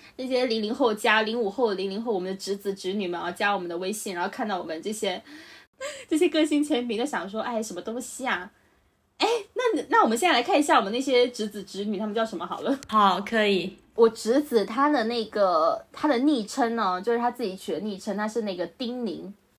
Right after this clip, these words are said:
Speaker 1: 然后我当时加他的时候，我说：“丁宁，”我说：“你的本名里面你又不姓丁，然后里面也没有宁字，你为什么要叫丁宁？”他说：“因为他喜欢那个乒乓球，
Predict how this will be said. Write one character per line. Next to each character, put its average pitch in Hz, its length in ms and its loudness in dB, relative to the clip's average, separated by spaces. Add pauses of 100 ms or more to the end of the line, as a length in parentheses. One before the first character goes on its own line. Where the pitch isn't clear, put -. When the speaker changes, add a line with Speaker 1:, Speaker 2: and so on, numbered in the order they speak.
(160)
Speaker 1:
然 359 140 0
后 415 320 2
我 247 160 4
当 359 180 6
时 269 200 -4
加 311 260 6
他 311 140 0
的 302 80 4
时 262 160 -2
候， 277 60 6
我 254 100 6
说 247 400 0 (200)
：“丁 320 280 2
宁，” 196 240 -2
我 208 80 2
说 370 200 2 (140)
：“你 226 100 2
的 262 80 6
本 233 260 8
名 269 180 4
里 240 100 4
面 269 360 2
你 220 100 0
又 269 100 4
不 240 140 0
姓 262 320 0
丁， 233 300 -4
然 214 100 2
后 320 120 4
里 262 80 2
面 277 140 6
也 247 80 4
没 220 100 4
有 202 140 6
宁 175 260 -2
字， 202 300 -2
你 196 80 -4
为 285 100 4
什 277 120 -2
么 208 40 2
要 220 60 0
叫 240 180 2
丁 208 300 -4
宁？” - 180 -10 (400)
他 311 80 -2
说 330 140 2
：“因 320 160 2
为 220 140 2
他 240 160 0
喜 - 240 -6
欢 208 260 0
那 202 160 -4
个 170 140 0
乒 233 200 -6
乓 240 240 -4
球， 175 460 -4